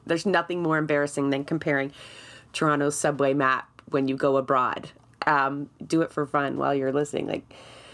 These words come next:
um, in that comparison, though, it made me think of something I wanted to share.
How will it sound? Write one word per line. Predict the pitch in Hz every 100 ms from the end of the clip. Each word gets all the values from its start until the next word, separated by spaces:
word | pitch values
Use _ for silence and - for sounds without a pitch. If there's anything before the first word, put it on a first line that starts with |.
| - - - - - - -
um, | 185 160 143 - _ - _ - - _ - - - - -
in | 233 277
that | 262
comparison, | - 247 247 208 226 - 208
though, | 190 180 165 160 165 170 _ - _
it | - 175
made | 185 190
me | 190
think | 185 180
of | 185
something | 165 156 160
I | 156
wanted | 160 156 151
to | 160
share. | - 165 156 160